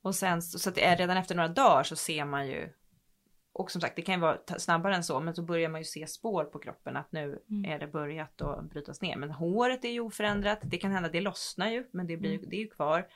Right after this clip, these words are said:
Speaker 1: tänderna är kvar.
Speaker 2: Mm.
Speaker 3: På såna här
Speaker 1: Ben är
Speaker 3: kroppar som
Speaker 1: kvar.
Speaker 3: man har hittat typ i någon mosse så här, de brukar
Speaker 1: Mm.
Speaker 3: väl ha hårrester kvar och har inte
Speaker 1: Ja,
Speaker 3: de
Speaker 1: det
Speaker 3: här
Speaker 1: kan ju ligga på,
Speaker 3: Tutankhanon
Speaker 1: ja, men
Speaker 3: hårrester
Speaker 1: och
Speaker 3: också?
Speaker 1: Bockstensmannen, han hade ju håret kvar,
Speaker 3: Mm.
Speaker 1: det är ju skittjusigt.
Speaker 3: Mm.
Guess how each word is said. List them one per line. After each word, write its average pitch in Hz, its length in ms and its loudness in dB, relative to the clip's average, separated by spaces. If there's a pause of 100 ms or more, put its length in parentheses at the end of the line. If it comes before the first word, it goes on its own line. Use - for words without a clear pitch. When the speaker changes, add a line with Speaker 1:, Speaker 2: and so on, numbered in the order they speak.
(160)
Speaker 1:
tänderna 202 400 0
är 202 40 0
kvar. 185 360 0
Speaker 2:
Mm. 214 240 0 (840)
Speaker 3:
På 220 100 -4
såna 202 160 2
här 180 340 2
Speaker 1:
Ben 214 380 4
är 165 40 2
Speaker 3:
kroppar 226 240 4
som - 80 6
Speaker 1:
kvar. 202 60 6
Speaker 3:
man 190 80 6
har 190 60 6
hittat 170 400 0
typ 175 160 -6
i 165 40 -2
någon 170 180 2
mosse 185 360 -2
så - 100 -4
här, - 60 -4
de 185 120 0
brukar 196 160 0
Speaker 1:
Mm. 220 100 4
Speaker 3:
väl 190 120 2
ha 175 60 2
hårrester 175 760 -4
kvar - 380 -8
och 175 80 -12
har 208 120 -2
inte 202 100 2
Speaker 1:
Ja, 190 60 8
Speaker 3:
de 185 60 4
Speaker 1:
det 190 60 6
Speaker 3:
här 185 60 6
Speaker 1:
kan 202 100 4
ju 269 60 2
ligga 269 140 2
på, - 20 8
Speaker 3:
Tutankhanon 208 440 6
Speaker 1:
ja, 175 60 2
men 180 200 6
Speaker 3:
hårrester 220 220 6
Speaker 1:
och 214 60 4
Speaker 3:
också? 214 100 2
Speaker 1:
Bockstensmannen, 233 720 0
han 277 220 2
hade 254 160 -4
ju 226 60 -2
håret - 360 -2
kvar, 208 100 0
Speaker 3:
Mm. 196 120 2
Speaker 1:
det 208 60 2
är - 20 0
ju 220 80 -2
skittjusigt. - 800 -8
Speaker 3:
Mm. - 40 -20